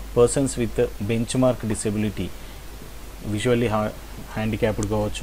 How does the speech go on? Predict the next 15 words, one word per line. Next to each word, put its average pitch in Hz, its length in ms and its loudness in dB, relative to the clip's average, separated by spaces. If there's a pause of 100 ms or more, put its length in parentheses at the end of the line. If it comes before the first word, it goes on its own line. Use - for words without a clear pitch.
లేకపోతే 104 420 -4 (100)
ఆర్థోపెడికల్ 196 600 -2
హ్యాండిక్యాప్డ్ 202 520 -2
కావచ్చు, 202 360 -2
వీరికి 117 300 -2 (480)
టెన్ 127 220 4
ఇయర్స్ 131 240 2
ఉంటుంది. 107 320 0 (280)
మొత్తంగా 135 440 2
చూసినట్లయితే 110 640 -2 (540)
ఇందులో 139 240 6 (100)
మళ్ళీ 120 240 2 (520)
జనరల్ 123 340 4
ఈడబ్ల్యూఎస్ 117 500 4
వారికి 104 220 -4